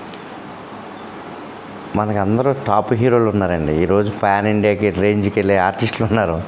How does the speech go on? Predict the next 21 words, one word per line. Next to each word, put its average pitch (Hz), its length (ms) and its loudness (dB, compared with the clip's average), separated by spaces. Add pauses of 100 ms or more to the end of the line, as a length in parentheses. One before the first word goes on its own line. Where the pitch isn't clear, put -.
(580)
ఎవరినైనా 131 760 4
ఎన్నుకోవచ్చు. 127 600 2 (1160)
కాకపోతే 143 460 2 (320)
ఒక్కొక్క 135 340 2
హీరోగా, 131 600 6 (120)
ఒక్కొక్క 127 300 2
హీరోకి 131 340 4
ఒక్కొక్క 131 300 2
కథ 110 200 2 (580)
యాప్ట్ 139 280 2
అవుతుంది. 82 260 0 (360)
ఆ 117 60 0
యాప్ట్ 127 360 4
అయ్యే 156 140 6
కథ 151 180 4
పట్టుకొని 147 400 2
ఆ 170 80 4
హీరో 127 320 4
దగ్గరికి 117 300 2
వెళ్ళాలి. 87 260 2 (920)
అంతే. 98 260 0